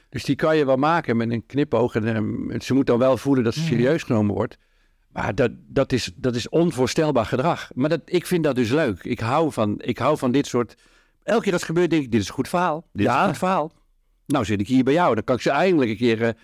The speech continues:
Speaker 1: in volle glorie lozen.
Speaker 2: Ja, ja, nee, ik, ik, ik ben er hartstikke blij mee. Maar ik ben,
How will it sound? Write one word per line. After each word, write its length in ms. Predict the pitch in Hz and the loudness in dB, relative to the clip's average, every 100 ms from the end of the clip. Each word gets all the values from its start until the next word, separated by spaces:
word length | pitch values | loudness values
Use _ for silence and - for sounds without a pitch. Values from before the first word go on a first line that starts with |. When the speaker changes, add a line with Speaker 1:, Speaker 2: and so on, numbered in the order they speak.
| _ _ | _ _
Speaker 1:
in 100 | - | -8
volle 260 | 110 131 131 | -4 0 0
glorie 380 | - 135 131 131 | 0 0 2 2
lozen. 380 | 151 160 113 101 | 2 2 0 -4
Speaker 2:
Ja, 160 | 180 220 | 0 0
ja, 260 | 175 147 | 2 0
nee, 260 | 180 175 196 | 2 2 2
ik, 160 | 151 | 0
ik, 180 | 175 147 | 0 0
ik 120 | 214 147 | 0 0
ben 140 | 151 | -2
er 40 | 127 | 0
hartstikke 360 | 139 127 139 | -2 -2 -4
blij 240 | 139 170 247 | 2 2 2
mee. 240 | 214 151 | 2 0
Maar 220 | 123 147 151 | 2 0 0
ik 100 | 117 | -2
ben, 300 | 214 165 | -4 -6